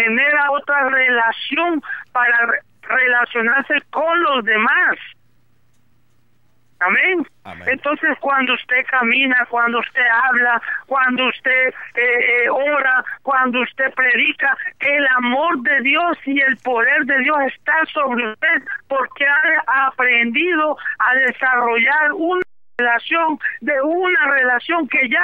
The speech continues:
Speaker 1: existe. Amén.
Speaker 2: Amén, amén. Estamos
Speaker 1: Amén,
Speaker 2: aquí.
Speaker 1: hermano Polo. Y
Speaker 2: Amén, estamos
Speaker 1: entonces
Speaker 2: aquí.
Speaker 1: eso es lo que pasa, de que, este, la palabra bien clara dice, "El que ama a su hermano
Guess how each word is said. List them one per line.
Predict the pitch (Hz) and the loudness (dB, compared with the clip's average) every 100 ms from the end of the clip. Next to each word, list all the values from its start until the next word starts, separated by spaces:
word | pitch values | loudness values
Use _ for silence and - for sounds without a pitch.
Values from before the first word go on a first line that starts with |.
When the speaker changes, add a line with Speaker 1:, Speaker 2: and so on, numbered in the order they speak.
| 320 | 0
Speaker 1:
existe. | 294 - 349 - 233 - - _ _ _ _ _ _ _ _ _ _ - | -2 -4 -4 -4 -4 -6 -10 _ _ _ _ _ _ _ _ _ _ -4
Amén. | 214 302 381 359 - _ _ _ _ _ _ - - - _ _ _ _ _ _ - - _ _ | 0 0 0 -2 -8 _ _ _ _ _ _ -20 -20 -20 _ _ _ _ _ _ -20 -20 _ _
Speaker 2:
Amén, | 92 92 104 | -10 -8 -8
amén. | 104 117 147 | -8 -8 -10
Estamos | - 117 143 | -10 -6 -2
Speaker 1:
Amén, | 240 349 | 0 0
Speaker 2:
aquí. | 349 | 0
Speaker 1:
hermano | 330 320 302 | 0 0 0
Polo. | 320 311 285 | 0 0 0
Y | 226 | 0
Speaker 2:
Amén, | 262 277 | 0 0
estamos | 269 277 | 0 -2
Speaker 1:
entonces | 277 330 | -2 -2
Speaker 2:
aquí. | 294 | 0
Speaker 1:
eso | 330 | 0
es | |
lo | 320 - | 0 -2
que | 277 | -4
pasa, | 311 330 339 285 - - - - | -2 -2 -2 -2 -4 -8 -12 -6
de | 262 | -4
que, | - 226 196 - - | 0 0 -2 -8 -6
este, | 240 240 - 240 220 | -2 0 0 -2 0
la | 240 262 254 | 2 0 0
palabra | 247 233 269 320 320 277 | 0 2 2 2 2 2
bien | 294 285 | 0 0
clara | 302 311 302 | 0 2 2
dice, | 302 285 | 2 0
"El | 262 - | 0 0
que | 247 | 0
ama | 247 330 359 320 | 2 2 2 0
a | |
su | - | 0
hermano | 277 294 330 339 | 0 2 2 0